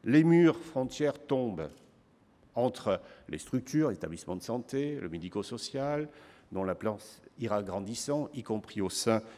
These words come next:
de nos universités. L'exercice professionnel devient collaboratif. Et le mot-clé en est la multiprofessionnalité. Voilà, alors en conclusion, il y a du boulot, hein.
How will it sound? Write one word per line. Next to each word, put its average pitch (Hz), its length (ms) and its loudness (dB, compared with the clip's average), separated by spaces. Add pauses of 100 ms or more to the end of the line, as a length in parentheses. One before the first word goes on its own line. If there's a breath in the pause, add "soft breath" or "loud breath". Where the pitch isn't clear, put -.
(140)
de 95 100 -2
nos 98 160 2
universités. 98 840 0 (440 loud breath)
L'exercice 120 880 0 (380)
professionnel 98 600 -2
devient 101 380 4 (380 loud breath)
collaboratif. 120 1000 2 (540)
Et 98 80 -4
le 104 100 2
mot-clé 110 380 4
en 110 100 4
est 117 100 4
la 107 100 2
multiprofessionnalité. 98 1160 -4 (500)
Voilà, 104 240 8
alors 87 200 2
en 107 80 0
conclusion, 123 400 -4
il 117 60 -2
y - 20 0
a 101 40 -2
du 95 80 -4
boulot, 120 380 2
hein. 151 120 -2